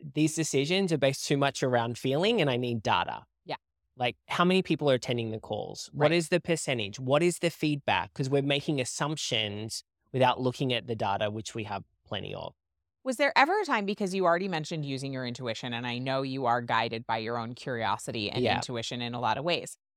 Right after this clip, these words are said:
Speaker 2: So was there ever a time where you had the feedback was saying one thing, but your intuition was saying another thing, and you had to negotiate between the two?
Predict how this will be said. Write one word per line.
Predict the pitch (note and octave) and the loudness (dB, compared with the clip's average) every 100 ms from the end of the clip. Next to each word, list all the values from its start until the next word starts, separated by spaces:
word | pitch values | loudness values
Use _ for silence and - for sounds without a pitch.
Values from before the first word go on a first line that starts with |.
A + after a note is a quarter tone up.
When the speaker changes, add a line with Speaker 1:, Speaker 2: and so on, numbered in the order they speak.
| _ | _
Speaker 2:
So | - B3 | 0 4
was | B3+ | 4
there | B3 B3+ - | 2 2 6
ever | C#4+ G#4 | 4 4
a | A4 | 0
time | - G#3+ F#3 F3 E3+ F3 - | 2 4 4 2 0 -4 -6
where | E3+ E3 D#3 D3 C#3+ - - | 2 4 4 4 0 -4 -10
you | D#3+ D#3+ F#3 F#3 F#3 F#3 F#3 - | -6 0 2 4 2 0 -2 -6
had | - F#3 D#3 D3 D3 | -2 6 6 6 0
the | D3+ | -6
feedback | - A#3 C#4 E3+ B2 C#3+ | -2 4 4 6 4 4
was | F3 D3+ | -4 -2
saying | E3 C#3+ C#3 | -2 -2 0
one | D3 D#3+ D3 | 2 4 0
thing, | C3 G2+ B2 D3+ _ _ - | -4 -4 -6 -10 _ _ -6
but | F3+ F#3 | -4 0
your | E3+ | 0
intuition | E3 F3 D#3+ F#3+ G3 D#3 | 0 0 0 2 0 0
was | C#3+ | -2
saying | - D3 C#3 | 0 -2 -2
another | C3+ C#3+ D3+ C#3+ B2+ | -4 2 2 4 -2
thing, | - B2+ A#2+ B2 | -2 -2 -2 -4
and | D3 D3 | -4 -2
you | C#3 | -4
had | C#3 C#3+ B2+ | 0 0 0
to | |
negotiate | C#3 B2+ C#3 C3 D3+ C3 B2 - | -6 -4 -2 -2 0 0 0 -4
between | D3 - D3 C3 B2+ | -10 -6 -4 -4 -4
the | |
two? | A#2+ - B2+ - | -6 -4 -4 -6